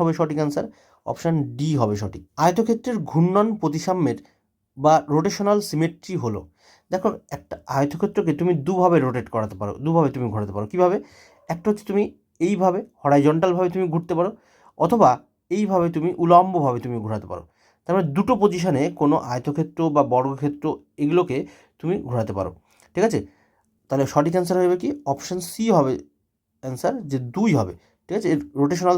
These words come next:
সিমেট্রি হবে টু। আমাদের অফিসিয়াল যে Telegram চ্যানেল এক্সাম গাইড জিরো পয়েন্ট ওয়ান, এবং সেখানে তুমি এই লোগোটা পেয়ে যাবে এক্সাম গাইডের। সেখানে তুমি এই Telegram যে চ্যানেল এর আমাদের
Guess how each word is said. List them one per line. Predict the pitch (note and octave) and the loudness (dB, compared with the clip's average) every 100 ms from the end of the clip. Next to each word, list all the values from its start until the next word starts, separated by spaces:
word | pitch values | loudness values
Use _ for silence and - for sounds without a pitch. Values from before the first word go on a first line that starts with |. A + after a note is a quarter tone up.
| F3 | 2
সিমেট্রি | C#3+ C#3+ D#3 | 0 0 0
হবে | F#3 A3+ | 0 -2
টু। | - - - - D#3+ | -6 -8 -10 0 4
আমাদের | F#3 G3+ - C#3+ | 6 4 0 -2
অফিসিয়াল | E3 E3+ F3 E3+ | -2 2 2 2
যে | D#3+ D3 | -2 0
Telegram | C#3 D3 D#3 E3 | 0 2 0 0
চ্যানেল | D3+ E3+ G#3 C#3+ | 0 0 0 -2
এক্সাম | C3+ D3 D#3 | 0 0 2
গাইড | D#3 D3 C3 | 2 2 0
জিরো | C#3+ D3 | 2 4
পয়েন্ট | D3 D#3 | 2 2
ওয়ান, | A3+ D4 - - | 0 -4 -12 -6
এবং | D3+ D3 | -4 -2
সেখানে | D3+ D3+ D3+ | 0 0 0
তুমি | D3+ D3 | 0 2
এই | C#3+ | 4
লোগোটা | C3+ D3 D3+ C#3+ | 4 4 2 0
পেয়ে | C3 | 0
যাবে | C#3 G3 C#3 | -2 -4 -6
এক্সাম | B2+ B2+ B2 | -4 -2 -2
গাইডের। | B2 F3 - - - _ _ - | -4 -6 -14 -20 -20 _ _ -6
সেখানে | D3+ E3+ E3 | 2 2 2
তুমি | D#3+ A3+ D3 | 0 0 0
এই | D3 D3+ | 0 2
Telegram | D#3 E3+ F#3 F3+ | 2 4 2 2
যে | D3 D3 | 0 0
চ্যানেল | B2 B2 C#3 D3 C#3+ | 0 0 0 0 0
এর | C3+ | 0
আমাদের | B2 B2+ | 0 -2